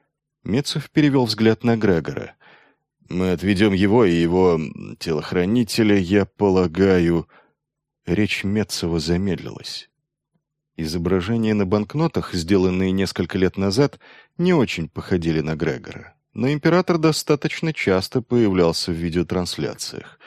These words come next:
Конечно, одет он был не так. Майлз почти слышал мысли Мецова. Лицо знакомое, но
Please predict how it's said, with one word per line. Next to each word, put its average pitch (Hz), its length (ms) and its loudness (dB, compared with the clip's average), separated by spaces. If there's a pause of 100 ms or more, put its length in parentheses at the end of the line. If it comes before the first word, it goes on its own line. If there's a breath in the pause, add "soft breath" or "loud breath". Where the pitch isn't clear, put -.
(520 loud breath)
Конечно, 107 500 0
одет 107 320 2
он 101 160 0
был 95 180 2
не 101 180 -2
так. - 520 -2 (680)
Майлз 104 520 0
почти - 520 -6
слышал 107 680 -4
мысли 95 480 -4
Мецова. - 720 -10 (760)
Лицо 73 600 -8
знакомое, 90 920 -4
но 64 500 -10